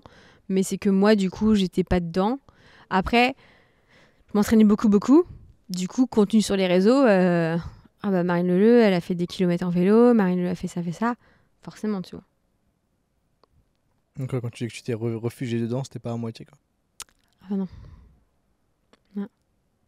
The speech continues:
Speaker 1: Mais c'était pas sain parce que je surplongeais un peu dans, je mangeais plus trop. Donc, j'avais reperdu beaucoup, beaucoup de poids. Du coup, je courais très, très vite,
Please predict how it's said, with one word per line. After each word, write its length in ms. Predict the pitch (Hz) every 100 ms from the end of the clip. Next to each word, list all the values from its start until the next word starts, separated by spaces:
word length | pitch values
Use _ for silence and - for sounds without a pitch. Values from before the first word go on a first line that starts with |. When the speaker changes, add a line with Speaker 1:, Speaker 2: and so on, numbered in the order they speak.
| _ _ - - - -
Speaker 1:
Mais 100 | 208
c'était 180 | 190 208
pas 180 | 226 226
sain 240 | - 269
parce 180 | 214 196
que 260 | - 185 180
je 200 | 175 170
surplongeais 500 | - - - 190 185
un 160 | 175
peu 220 | 175 190
dans, 500 | 180 170 165 165 170
je 80 | 180
mangeais 240 | 175 170 175
plus 140 | 180
trop. 360 | - 214 226 226 _ _ _ _
Donc, 80 | 196
j'avais 120 | 170
reperdu 340 | 170 - 185 180
beaucoup, 320 | 175 - 190
beaucoup 220 | 180 202
de 60 | 185
poids. 280 | - 233 233 _ _ _ _ _
Du 100 | -
coup, 100 | 208
je 100 | -
courais 180 | - 175
très, 160 | -
très 140 | - 226
vite, 300 | 233 -